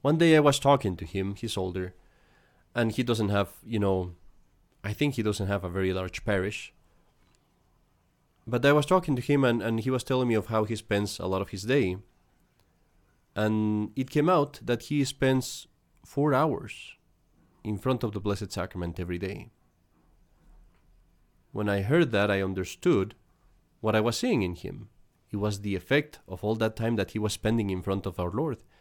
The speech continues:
There is an effect to that. My dear friends, we have to conclude this episode. And with this episode, we have to conclude our season on the spiritual life. At some point, we might have another one,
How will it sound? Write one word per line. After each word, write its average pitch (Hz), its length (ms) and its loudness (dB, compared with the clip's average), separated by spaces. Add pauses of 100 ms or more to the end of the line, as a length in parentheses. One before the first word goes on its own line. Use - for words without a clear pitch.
(360)
There 101 140 2
is 101 120 0
an 87 120 0
effect 87 280 -6
to - 80 -16
that. - 360 -18 (480)
My 135 80 2
dear 156 160 4
friends, 165 280 4
we 147 120 2
have 175 140 2
to - 80 -4
conclude 127 340 2
this 107 160 -2
episode. 95 400 -2 (500)
And 123 200 2
with 127 140 2
this 131 180 2
episode, 135 340 0
we 107 100 2
have 117 180 2
to - 60 -8
conclude 123 540 0
our 101 140 -2
season 113 320 -2
on 98 80 0
the 90 60 -4
spiritual 95 440 -6
life. 85 240 -10 (680)
At 131 140 -2
some 185 180 2
point, 170 360 2
we 120 100 2
might 113 200 2
have 98 120 -4
another 135 240 2
one, 131 240 4